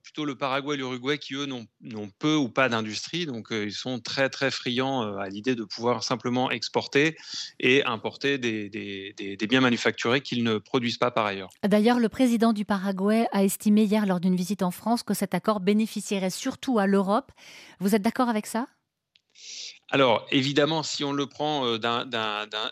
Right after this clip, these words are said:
Speaker 1: strictement d'un point de vue, euh, euh, commercial, on, on produit plus de valeur ajoutée que n'en produit, euh, l'Amérique latine, bah, pardon, le Mercosur. Euh, donc,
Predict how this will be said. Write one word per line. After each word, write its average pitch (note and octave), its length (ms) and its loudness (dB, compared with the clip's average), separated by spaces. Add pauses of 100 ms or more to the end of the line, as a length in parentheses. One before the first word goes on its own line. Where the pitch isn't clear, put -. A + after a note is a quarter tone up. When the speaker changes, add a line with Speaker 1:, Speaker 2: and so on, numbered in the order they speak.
(140)
Speaker 1:
strictement D3+ 500 -4
d'un C3 120 -2
point B2+ 160 -4
de A#2 60 -6
vue, B2+ 200 -4
euh, A2 300 0
euh, G#2 240 -6
commercial, B2+ 920 -2
on, A#2+ 220 -10
on A2+ 180 -10 (100)
produit B2+ 360 -2
plus D#3+ 260 -4
de C#3 80 2
valeur B2+ 280 6
ajoutée A2+ 440 -2
que C#3 160 -8
n'en A#2+ 180 -4
produit, A#2+ 460 -6
euh, G#2+ 420 -4 (120)
l'Amérique A2 400 -4
latine, B2 320 -4
bah, G#2 140 -2
pardon, G#2 320 -6
le G#2+ 120 -4
Mercosur. - 540 -2 (560)
Euh, G#2+ 300 2 (260)
donc, B2 400 -4